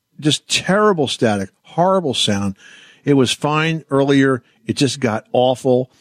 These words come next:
And we were checking everything. We were looking everywhere to try to figure this out. We're trying different microphones, different cables,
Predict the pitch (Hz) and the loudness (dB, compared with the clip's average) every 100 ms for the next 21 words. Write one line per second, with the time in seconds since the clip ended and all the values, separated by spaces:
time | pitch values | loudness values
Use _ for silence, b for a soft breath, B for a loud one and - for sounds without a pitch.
0 | _ 123 127 147 247 269 202 - - 151 | _ -4 -4 4 6 6 4 2 0 0
1 | 135 127 _ 185 220 208 165 131 107 107 | -2 -8 _ 2 2 0 -2 0 2 2
2 | 147 220 220 185 170 160 165 190 220 196 | 4 4 4 2 0 -4 0 0 2 4
3 | 151 123 110 127 120 107 - 143 131 120 | 4 4 0 0 0 0 0 2 4 2
4 | 113 127 113 127 170 - 170 151 131 151 | 2 0 0 0 0 0 -2 0 2 0
5 | - 135 160 165 127 127 113 - 143 151 | 0 -2 -2 -4 -6 -4 -4 -2 -4 -4
6 | 147 185 165 143 120 | -4 0 0 0 -4